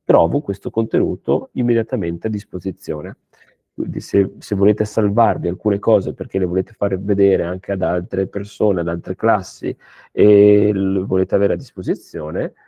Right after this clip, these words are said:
ehm, voi andate a selezionare i contenuti preferiti. E potete, eh, ah, ok, ah, sì, arrivo subito per la domanda, dico solo l'ultima cosa, che potete,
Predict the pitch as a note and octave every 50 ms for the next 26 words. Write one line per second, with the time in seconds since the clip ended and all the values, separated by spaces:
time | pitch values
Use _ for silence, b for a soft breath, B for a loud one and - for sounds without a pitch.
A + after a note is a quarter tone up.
0 | b b b b - A2+ G2 - - - - - - - - - - _ _ _
1 | _ _ - A#2 F#2+ E2+ G2 - - C3+ A#2+ D#2 E2 - G#2 G2 - - G#2 F#2+
2 | - - A2+ F#2 C#2 C2+ D2+ E2+ E2 - _ - G#2+ - A2 A2 - - F2+ E2+
3 | D#2+ - E2+ - - F2+ - - E2+ D2+ A#1 - _ - D3+ _ _ _ b b
4 | b b b b b b _ _ _ _ _ _ - A2+ B2+ - A#2+ - _ _
5 | _ _ - D#3+ E3 E3 - B2 A2+ A2+ - D#3 F#3+ B3 C#4+ - _ _ _ _
6 | _ _ _ _ _ _ _ - G#2+ G#2+ - G#2+ - - A#1 - - _ _ _
7 | _ _ _ _ _ _ _ _ _ _ _ _ _ _ _ _ _ _ _ _
8 | _ _ _ _ _ _ _ _ _ _ _ _ _ _ _ _ _ _ _ _
9 | _ _ _ _ _ _ - A2+ G#2+ G#2 G2 - - - A2+ G#2 G#2 - - G#2+
10 | F#2+ G2+ A2 G#2+ A#2 A#2 - - A2+ G#2 F#2 F#2+ - F#2+ - - F#2 F2+ F2+ F#2+
11 | G2 G#2+ G#2+ A2 A2 A#2 C3 C#3+ A#2+ G#2 A2 G#2+ G#2 - - G#2 - - A2 G#2+
12 | G#2 G2+ G2+ G2+ - A2+ A2+ D#3 - - - G2 F#2+ G2+ - E3 E3+ - - -
13 | - A2 - A#2 A2+ A2 - - G2 G2 G2 G2 G2+ _